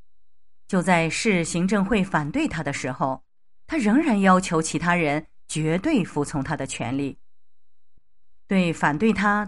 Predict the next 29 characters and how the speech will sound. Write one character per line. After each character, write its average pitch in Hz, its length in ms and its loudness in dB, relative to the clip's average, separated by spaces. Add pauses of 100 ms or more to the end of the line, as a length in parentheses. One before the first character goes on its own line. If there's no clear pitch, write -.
代 254 140 2
表 143 200 4
合 190 200 0
法 147 200 2
权 147 280 0
利 277 140 4
的 156 280 6 (260)
造 339 240 6
反 151 540 0
掉 302 200 2
以 151 80 2
轻 269 280 4
心， 302 380 4 (760)
他 165 140 -2
从 156 220 2
布 143 120 -2
道 160 160 4
台 156 220 -2
上 185 280 0
大 311 260 0
喊 156 240 0
大 170 200 2
叫， 175 420 2 (360)
抨 175 220 4
击 185 320 2
小 151 400 2
行 165 260 0
政 247 180 2
会， 160 360 -2